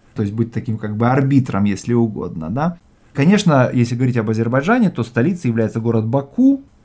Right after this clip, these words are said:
но, опять же, в Баку было очень существенное армянское население, да, то есть мы упомянули, что это армяне — это городское население, диаспорное население. И вот отчасти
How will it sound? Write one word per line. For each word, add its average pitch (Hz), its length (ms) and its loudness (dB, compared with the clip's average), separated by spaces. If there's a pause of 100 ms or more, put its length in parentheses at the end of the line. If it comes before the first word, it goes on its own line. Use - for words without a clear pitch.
(180)
но, 165 500 2
опять 98 340 -2
же, 110 100 -2
в 101 60 -8
Баку 110 340 -2
было 135 300 2
очень 120 240 0
существенное 107 880 -4
армянское 117 560 2
население, 156 680 0
да, 127 320 -4
то 95 140 -8
есть 87 120 -12
мы 107 160 -4
упомянули, 113 440 0
что 101 180 -8
это 92 380 -8
армяне — 110 380 0
это 87 120 -8
городское 123 500 0
население, 143 400 -2
диаспорное 147 640 -4
население. 131 580 -8 (380)
И 135 100 0
вот 131 300 2
отчасти 139 840 -2